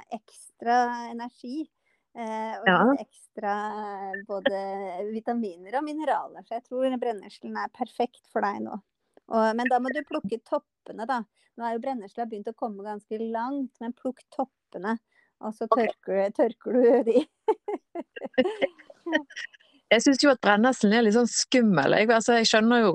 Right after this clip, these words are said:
Speaker 2: at, eh, at hvis du gjør sånn som du sier, at du tørker, og så smuldrer den opp, og sånn, så, så er det ikke farlig at du, det svir liksom ikke, men, men det er jo litt truende, føler jeg, altså, brenneslen.
Speaker 1: Ehm, du be-, du skal jo plukke,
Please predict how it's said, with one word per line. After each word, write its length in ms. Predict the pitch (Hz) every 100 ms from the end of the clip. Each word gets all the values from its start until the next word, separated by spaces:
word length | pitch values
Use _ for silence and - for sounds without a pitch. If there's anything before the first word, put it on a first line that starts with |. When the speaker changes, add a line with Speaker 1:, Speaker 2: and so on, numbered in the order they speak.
| 71
Speaker 2:
at, 440 | 190 185 - -
eh, 400 | 196 185 180 175 180 - - - - - -
at 240 | 196 -
hvis 160 | 202 190
du 80 | 214
gjør 180 | 214 202
sånn 240 | - 202
som 280 | 196 - 196
du 80 | 190
sier, 360 | 190 - 190 175
at 120 | 190
du 80 | 190
tørker, 480 | - 185 - - 196
og 80 | 190
så 120 | 190
smuldrer 480 | 208 196 170 165 185
den 100 | 208
opp, 140 | 240
og 80 | -
sånn, 220 | 214 196
så, 160 | 190 202 196 190 185
så 160 | 190 214
er 80 | 185
det 80 | 175
ikke 140 | 190
farlig 380 | 208 180 175 190
at 160 | 180 175
du, 80 | 180 180
det 80 | 185
svir 320 | - 208 190 151
liksom 260 | 151 165
ikke, 220 | 160 - 180
men, 160 | 175 185 - _ _ _
men 80 | 202
det 80 | 254
er 80 | 247
jo 80 | 147
litt 180 | 202 254 -
truende, 460 | 214 208 220 165
føler 320 | - 151 147 160
jeg, 220 | 202 196
altså, 300 | 175 185 151 151 - _
brenneslen. 640 | 180 170 180 - 170 139 - _ _ _ _ - -
Speaker 1:
Ehm, 580 | 240 220 220 214 208 220
du 80 | 233
be-, 300 | 226 233 233 226
du 80 |
skal 220 | 247 247 233
jo 60 |
plukke, 420 | - 269 - -